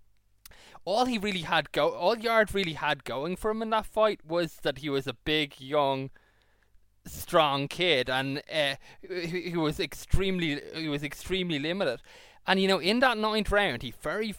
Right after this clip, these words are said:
very nearly finished Kovalev. There's the possibility that, like, you know, if he was a bit more experienced, he may have ended that fight. You know, he punched himself out and co-,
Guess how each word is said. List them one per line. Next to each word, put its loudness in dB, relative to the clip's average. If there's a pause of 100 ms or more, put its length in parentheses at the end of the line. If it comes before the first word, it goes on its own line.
(160)
very 2
nearly 2
finished -2
Kovalev. -4
There's 0 (260)
the -6
possibility -2
that, 2
like, -4
you -2
know, 2 (320)
if -4
he -4
was 6
a 0
bit 4
more 2
experienced, -2
he -6
may 0
have 2
ended 2
that 0
fight. -2
You -4
know, 0
he -4
punched -6
himself 0
out 2
and -12
co-, -4